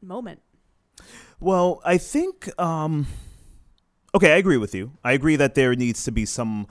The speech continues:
Speaker 2: something that kinda breaks her out, breaks her out, right? Other than being in these type of films and being married to Ryan Reynolds, right?
Speaker 1: Right. <laughs>
Speaker 2: Like, I don't think
Speaker 1: Well,
Speaker 2: that
Speaker 1: that's
Speaker 2: I,
Speaker 1: not
Speaker 2: I know,
Speaker 1: fair,
Speaker 2: I know,
Speaker 1: 'cause
Speaker 2: I
Speaker 1: I
Speaker 2: know,
Speaker 1: think
Speaker 2: I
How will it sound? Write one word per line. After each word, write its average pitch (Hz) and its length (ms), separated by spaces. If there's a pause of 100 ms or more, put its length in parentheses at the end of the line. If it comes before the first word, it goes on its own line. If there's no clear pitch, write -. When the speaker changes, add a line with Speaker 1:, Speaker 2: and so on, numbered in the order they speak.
(340)
Speaker 2:
something 151 720
that 117 160
kinda 101 600
breaks 107 540
her 104 180
out, 85 280
breaks 82 260
her - 100
out, - 220
right? 98 260
Other 104 220
than 98 200
being 95 260
in 95 80
these 92 160
type 95 180
of 85 60
films 92 320
and 90 80
being 87 180
married 87 280
to 85 100
Ryan 85 240
Reynolds, - 400
right? 202 200
Speaker 1:
Right. 220 480
<laughs> - 40
Speaker 2:
Like, 131 240
I 139 80
don't 147 160
think 147 180
Speaker 1:
Well, 403 240
Speaker 2:
that 415 160
Speaker 1:
that's 180 140
Speaker 2:
I, 175 80
Speaker 1:
not 170 100
Speaker 2:
I - 40
know, 175 80
Speaker 1:
fair, 160 60
Speaker 2:
I 147 140
know, - 80
Speaker 1:
'cause - 100
Speaker 2:
I - 80
Speaker 1:
I - 40
Speaker 2:
know, - 60
Speaker 1:
think - 120
Speaker 2:
I - 40